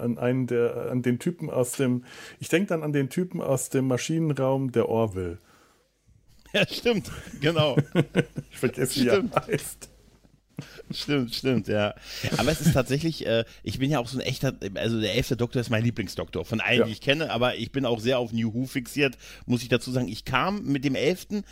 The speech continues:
Speaker 2: und ging mit dem zwölften im Prinzip momentan aus diesem
Speaker 1: Uh.
Speaker 2: Fandom raus.
Speaker 1: <laughs>
Speaker 2: Aber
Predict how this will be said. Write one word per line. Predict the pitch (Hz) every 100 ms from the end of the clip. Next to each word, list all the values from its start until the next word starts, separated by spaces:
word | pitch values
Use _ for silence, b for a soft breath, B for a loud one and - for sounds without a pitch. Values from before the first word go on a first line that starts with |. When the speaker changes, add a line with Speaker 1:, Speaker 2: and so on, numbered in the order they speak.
| B
Speaker 2:
und | - 131 107
ging | 156 165
mit | 160
dem | 151
zwölften | 131 127 113 90 - -
im | - 104
Prinzip | 107 92 104 98
momentan | 107 101 98 101 98
aus | -
diesem | 143 -
Speaker 1:
Uh. | 180
Speaker 2:
Fandom | 117 113 113
raus. | 101 123 175 - 135 147 B
Speaker 1:
<laughs> | B 151
Speaker 2:
Aber | 131 135 139